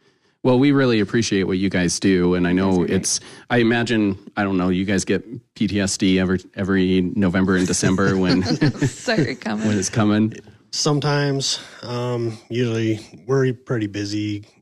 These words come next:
Speaker 3: getting the trucks saddled up, ready to go. We have to calibrate every truck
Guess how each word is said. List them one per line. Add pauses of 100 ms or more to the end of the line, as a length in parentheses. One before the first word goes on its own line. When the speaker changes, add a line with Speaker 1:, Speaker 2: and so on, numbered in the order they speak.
(220)
Speaker 3:
getting
the
trucks (100)
saddled
up,
ready
to
go. (840)
We
have
to
calibrate
every
truck